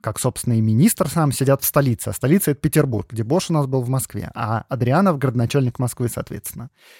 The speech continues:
Так вот, устный отчет градоначальника заместителя министра не удовлетворил. И он потребовал подробностей письменно. И вот именно тогда на его столе и появились два вот этих полицейских отчета,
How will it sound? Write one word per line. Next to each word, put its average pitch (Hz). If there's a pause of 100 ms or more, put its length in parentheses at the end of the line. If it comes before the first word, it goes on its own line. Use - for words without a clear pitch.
(160)
Так -
вот, 226 (200)
устный 196
отчет 139
градоначальника 139
заместителя 143
министра 151
не 135
удовлетворил. 143 (460)
И 120
он 156
потребовал 156
подробностей 160 (120)
письменно. 117 (120)
И 131
вот 120 (100)
именно 196
тогда 147
на 127
его 113
столе 123
и 170
появились 135
два 139
вот 127
этих -
полицейских 127
отчета, 208